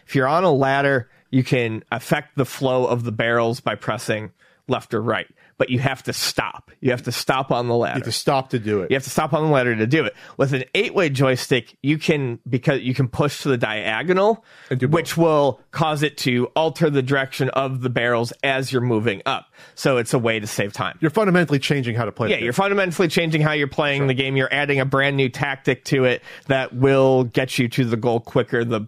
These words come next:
Speaker 1: the more you use it, essentially.
Speaker 2: Or
Speaker 1: 'Cause
Speaker 2: being
Speaker 1: you
Speaker 2: able to avoid trouble. It,
Speaker 1: Yeah.
Speaker 2: it's just a lot of things you can do like that. Okay.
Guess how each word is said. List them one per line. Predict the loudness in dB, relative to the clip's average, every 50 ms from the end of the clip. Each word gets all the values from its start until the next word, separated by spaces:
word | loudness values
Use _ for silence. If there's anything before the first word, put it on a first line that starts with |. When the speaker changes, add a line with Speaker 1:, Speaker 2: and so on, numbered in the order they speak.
| _ -6
Speaker 1:
the | -6 -4 -6 -6 _ _ -2
more | 2 4 4 4 4 4
you | 2 0 0
use | -2 0 0 0 0 0 -2
it, | -10 -10 -8
essentially. | -8 -4 -4 -4 -4 -4 -6 -2 0
Speaker 2:
Or | 2
Speaker 1:
'Cause | 2
Speaker 2:
being | 4 4 4
Speaker 1:
you | 2
Speaker 2:
able | 2 0
to | 2 2 2
avoid | 2 2 2 2 2 2 0
trouble. | -2 -2 -2 -2 0 2 2 4
It, | 4 4
Speaker 1:
Yeah. | 2 0
Speaker 2:
it's | 0
just | 0 0 0
a | 2
lot | 2 0 0
of | 0
things | 0 0 0
you | 0 0
can | 0 0
do | 2 2 2 2
like | 0 -2 -2
that. | -6 -4 -2
Okay. | -4 -2 -2 -4